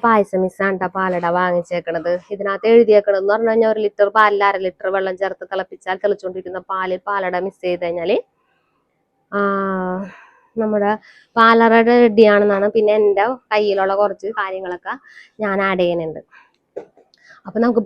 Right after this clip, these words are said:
പാല്, ഈ ഉരുളി വെച്ചിട്ടുണ്ട് ട്ടോ. ഉരുളി വെച്ചിട്ട് നമുക്ക് പാലിൻ്റെ, പാലിലൊക്കെ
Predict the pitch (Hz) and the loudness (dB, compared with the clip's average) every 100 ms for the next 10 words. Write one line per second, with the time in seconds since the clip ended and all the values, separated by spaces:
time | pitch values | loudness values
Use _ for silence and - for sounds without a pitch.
0 | - 254 226 214 208 208 202 - 202 - | 2 2 2 0 0 0 -2 -4 -8 2
1 | 247 226 247 277 - 196 190 190 185 185 | 4 8 6 6 0 0 0 2 2 0
2 | 190 202 214 190 208 220 202 196 208 214 | 0 -2 -2 -6 -6 -6 -6 -6 -2 -2
3 | 196 190 185 175 180 - 214 208 190 214 | -2 -6 -10 -10 -10 2 4 4 0 -6
4 | 214 | -4